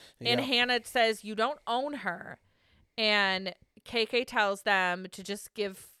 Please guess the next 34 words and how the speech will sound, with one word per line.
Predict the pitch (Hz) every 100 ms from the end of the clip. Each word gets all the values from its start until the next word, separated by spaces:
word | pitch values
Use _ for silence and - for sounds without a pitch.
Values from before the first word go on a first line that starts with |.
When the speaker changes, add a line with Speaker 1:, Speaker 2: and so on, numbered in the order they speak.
| -
Speaker 1:
her | - - 185 170
a | 196
minute. | 190 151 139 127 _ _ _ _
And | 202 196
Hannah's | 185 185 185
like, | 175 - -
"Okay, | 214 - 247 202 214 - _ _
we'll | 196 196 196 190 -
wait | 202 202
over | 196 202
here." | 202 165 147 - _ _ _
And | 233 233
Keenan, | 285 294
of | 269
course, | - 247 220
is |
like, | 247 233 -
"Okay, | 330 381 427 392 381 381 233 214
bye, | 254 392 370 339 330 320 311 - -
bye." | 226 392 381 302 277 262 - 277 _ _ _ _ _ 240
And | 277
Hannah | 302 302
is | 285
like, | 302 277 -
"Don't | 349 539
talk | - - 269 -
to | 208
me | 175 139
like | 123 123 -
that." | - - - -
Speaker 2:
Mm-hmm. | 139 131 107 - _ -
Speaker 1:
Like, | 233 220 - - _ _ _ _ _ _ _
oh | -
my | - - _ _